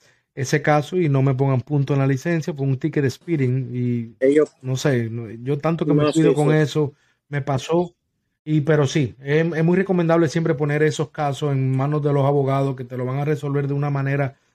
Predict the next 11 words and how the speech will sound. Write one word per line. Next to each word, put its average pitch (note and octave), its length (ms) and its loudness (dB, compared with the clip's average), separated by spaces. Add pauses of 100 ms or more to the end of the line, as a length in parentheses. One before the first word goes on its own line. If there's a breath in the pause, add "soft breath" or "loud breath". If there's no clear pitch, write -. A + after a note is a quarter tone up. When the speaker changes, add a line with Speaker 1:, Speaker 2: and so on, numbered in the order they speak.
Speaker 1:
mucho D#3 240 0
más D#3 220 2
fácil. D3 320 0
Y F3 80 2
si D#3+ 160 -4
no E3+ 180 0
tiene A#3+ 240 -4
solución F#3 540 -2
en D#3+ 140 -4
el G#3+ 80 -8
momento, D#3+ 500 -4